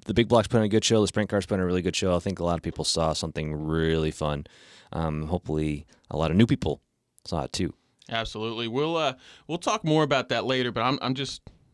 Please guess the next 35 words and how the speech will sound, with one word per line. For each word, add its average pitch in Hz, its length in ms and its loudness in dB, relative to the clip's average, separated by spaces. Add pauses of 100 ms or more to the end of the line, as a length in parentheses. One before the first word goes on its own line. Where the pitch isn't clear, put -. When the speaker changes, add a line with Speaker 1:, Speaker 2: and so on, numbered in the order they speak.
(180)
Speaker 2:
I'm 123 100 -10
still 214 220 -2
blown 147 340 2
<laughs> - 20 2
away 120 500 -4
by, - 300 -4 (440)
by 113 80 -12
Sam - 300 -6
Haferteef's - 560 -8
lap. 90 240 -10
That 143 180 0
is 135 240 -6
a - 140 -4
lap, 117 360 -4 (360)
uh, 104 400 -8 (140)
that 107 240 -6 (280)
took - 280 -6
some 113 400 -8 (260)
serious 139 680 0
balls 104 360 -2
to - 100 -10
be 92 160 -8
able - 140 -12
to - 80 -14
throw 82 220 -12
down. 57 260 -16 (260)
Speaker 1:
Big 92 180 4
ones. 69 300 0 (220)
Speaker 2:
Big 147 180 0
ones. 127 480 0 (280)
Probably 160 360 -4
some - 160 -8
aerodynamic 120 800 -4
ones. 156 400 -4 (240)
Speaker 1:
They, 107 100 4